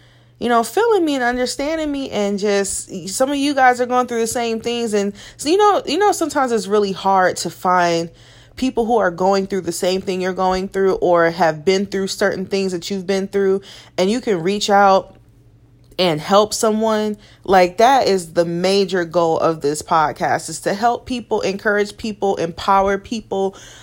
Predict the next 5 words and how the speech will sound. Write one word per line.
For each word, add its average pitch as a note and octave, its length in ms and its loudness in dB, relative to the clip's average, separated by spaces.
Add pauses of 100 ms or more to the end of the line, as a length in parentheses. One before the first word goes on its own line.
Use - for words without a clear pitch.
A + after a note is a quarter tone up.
(220)
um, E3+ 480 2
teach - 500 -2
people, G#3+ 500 -2
reach A3+ 400 -8
people, D#3+ 600 -8